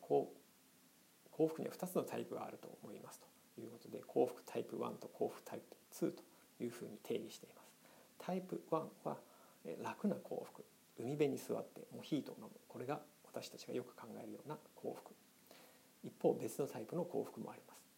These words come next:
それは意味と結びついて、一見その行為には幸福がないようなタイプのものです。例えば、マラソンを走る、山に登るといった経験について考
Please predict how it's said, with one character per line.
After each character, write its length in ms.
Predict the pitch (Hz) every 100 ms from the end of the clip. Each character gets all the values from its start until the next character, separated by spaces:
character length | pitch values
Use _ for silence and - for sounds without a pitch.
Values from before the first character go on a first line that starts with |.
| -
そ 100 | 113
れ 60 |
は 120 | 131 160 -
意 60 |
味 140 | 165 -
と 240 | - - -
結 220 | 117 -
び 100 | 104
つ 120 | -
い 60 | -
て、 280 | - - - - - -
一 60 | -
見 160 | - 165
そ 120 | -
の 60 | 151
行 140 | -
為 60 | -
に 60 |
は 60 | -
幸 180 | - 170
福 180 | 165 143
が 80 | 135
な 100 | 156
い 100 | 131
よ 140 | 123
う 40 |
な 60 | -
タ 140 | - 117
イ 80 | 110
プ 100 | -
の 80 |
も 120 | 113 -
の 80 |
で 100 | -
す。 120 | - - - - - -
例 80 | 160
え 40 |
ば、 100 | 156 - -
マ 80 | 107
ラ 100 | 113
ソ 120 | -
ン 180 | 113 151
を 80 | 156
走 220 | - -
る、 120 | - - -
山 220 | - 120
に 100 | 110
登 220 | 110 -
る 60 | 107 - -
と 100 | 143
い 20 |
っ 40 | -
た 80 | -
経 220 | 139 139
験 200 | 131 127
に 60 | 117
つ 120 | -
い 60 | 113
て 120 | -
考 100 | 160